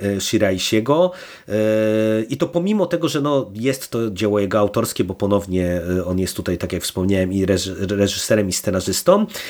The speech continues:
E, i nie dość, że jest to dzieło komercyjne, to ja bym powiedział, że już samo to, że, e, t-, to nie jest tak naprawdę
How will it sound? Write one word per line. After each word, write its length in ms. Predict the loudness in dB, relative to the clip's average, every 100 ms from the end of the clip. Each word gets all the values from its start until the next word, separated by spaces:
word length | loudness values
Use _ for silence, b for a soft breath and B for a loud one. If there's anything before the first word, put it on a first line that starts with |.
| B B -2
E, 280 | 2 2 0 0
i 200 | 0 0 -2 -2
nie 140 | 0
dość, 220 | 2 0 0
że 120 | 0
jest 140 | 0
to 80 | 0
dzieło 240 | 2 0
komercyjne, 760 | 2 2 0 0 -2 0 2 2
to 140 | 0
ja 180 | 0 0
bym 180 | 2 0
powiedział, 460 | -2 -4 0 2 0
że 340 | 2 2 2 -2 -10 B B B
już 100 | -2
samo 360 | 0 2 2 2
to, 300 | 2 2 2
że, 420 | 2 4 4 2 2 4 4 4
e, 40 | 2
t-, 140 | -2 -2 0 0 -4 -10 -12 0
to 320 | 2 4 2
nie 320 | 0 2 4 4
jest 300 | 4 0 -4
tak 180 | -2
naprawdę 580 | -2 0 0 2 2 2